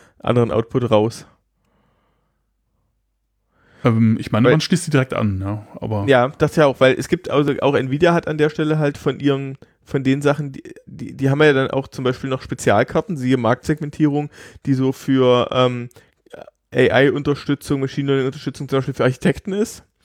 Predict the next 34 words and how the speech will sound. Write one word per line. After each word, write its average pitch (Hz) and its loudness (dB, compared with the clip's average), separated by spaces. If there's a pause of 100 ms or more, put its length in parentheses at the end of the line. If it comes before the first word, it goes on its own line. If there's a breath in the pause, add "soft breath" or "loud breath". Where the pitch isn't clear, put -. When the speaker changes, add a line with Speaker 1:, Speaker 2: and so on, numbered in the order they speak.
(300 loud breath)
Speaker 2:
Mhm. 120 -16
Speaker 1:
Und 131 -2
das 143 4
sind 170 -2
dann 160 0
Karten, 160 2
die 147 6
haben 143 2
halt 156 0
entsprechend - -4
auch 139 -6
wieder 147 2
einen 156 0
Output 143 -2
dran. 107 0 (1000 soft breath)
Äh, 113 0 (120)
und 127 -6
dann 127 2
gibt's - -2
halt 139 4
noch, 139 -4 (160)
da 135 2
gibt's 139 -6
ja 147 4
noch 135 -2
dann 143 -2 (140)
wieder 135 0
die 135 -8
Karten, 143 0
die 139 -6
für 127 0 (320 loud breath)
Desktop-Virtualisierung 143 0
gemacht 127 -4
sind. 170 -6